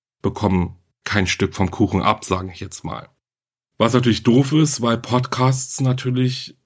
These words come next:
aktuell unheimlich viele Hörer anzieht.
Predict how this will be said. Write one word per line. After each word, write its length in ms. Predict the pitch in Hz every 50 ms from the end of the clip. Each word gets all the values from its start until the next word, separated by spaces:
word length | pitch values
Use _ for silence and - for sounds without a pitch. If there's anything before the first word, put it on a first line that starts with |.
| _ - -
aktuell 600 | - 120 120 123 - - 107 - - 110 120 123
unheimlich 480 | - 123 123 113 117 110 107 101 95 -
viele 260 | - 110 104 107 107
Hörer 400 | 107 123 139 135 - - 85 -
anzieht. 680 | - 95 90 92 - - - - - - - - -